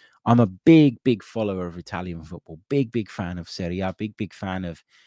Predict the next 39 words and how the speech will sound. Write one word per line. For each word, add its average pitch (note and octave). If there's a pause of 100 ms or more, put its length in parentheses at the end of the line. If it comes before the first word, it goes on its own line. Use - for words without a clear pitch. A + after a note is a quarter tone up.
(360)
I'm C3+
not F3+
a C#3
fan B2
of G#2
them, F#2
but G2+ (100)
I, G#2 (480)
I -
do A#2
have G#2 (540)
a A2+
soft -
spot -
for F#2+
Milan F#2
in E2
comparison E2+
to -
some F2
of E2
the E2+
other E2
clubs. E2
And E2 (680)
that D#3
was C#3
just -
a D2
transfer F2+
that D#2+
hurt -
my D#2+
soul, G#2+
man. E2+
Like, F#2+
to G#2
see B2
us, -